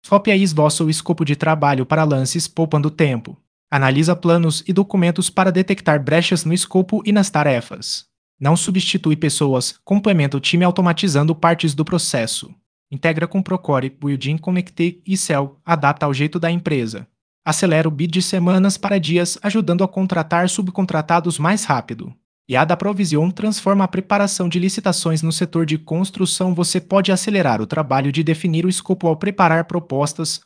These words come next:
usando a ferramentas cópia aí da Provision. O sistema aceita planos e documentos do projeto para gerar rapidamente um esboço do que precisa ser feito e apontar lacunas nas obrigações de subcontratados. Essa iniciativa acompanha a confiança na adoção de I A na construção.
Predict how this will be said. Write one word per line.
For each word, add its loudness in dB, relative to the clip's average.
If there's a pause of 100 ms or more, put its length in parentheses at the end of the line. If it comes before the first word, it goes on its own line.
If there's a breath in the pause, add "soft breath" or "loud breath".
usando 2
a 2
ferramentas -2
cópia 0
aí 2
da 0
Provision. -2 (360)
O -4
sistema 0
aceita 0
planos 0
e -4
documentos 0
do -4
projeto -2
para 2
gerar 2
rapidamente 0
um 4
esboço 0
do -4
que -6
precisa 0
ser 2
feito 0
e 4
apontar 2
lacunas 0
nas 2
obrigações 0
de 0
subcontratados. -2 (280)
Essa 2
iniciativa 0
acompanha 2
a 2
confiança -2
na 2
adoção 0
de 2
I 4
A 4
na 2
construção. -2